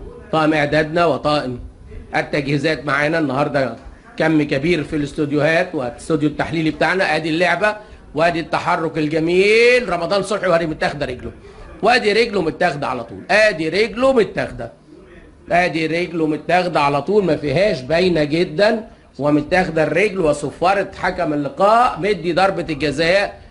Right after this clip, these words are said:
لصالح النادي الاهلي. بتتعاد لنا من اكتر من زاويه، وادي ضربه جزاء اسلام سليمان،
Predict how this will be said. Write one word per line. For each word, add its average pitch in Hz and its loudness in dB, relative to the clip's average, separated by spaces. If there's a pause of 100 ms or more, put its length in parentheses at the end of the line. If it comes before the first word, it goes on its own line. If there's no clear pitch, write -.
(140)
لصالح 175 0
النادي 139 -6
الاهلي. 92 -12
بتتعاد 143 -4
لنا 165 0 (460)
من 151 4
اكتر 165 0
من 147 2
زاويه، 180 4
وادي 147 0
ضربه 160 0
جزاء 151 0
اسلام 170 -2
سليمان، 151 0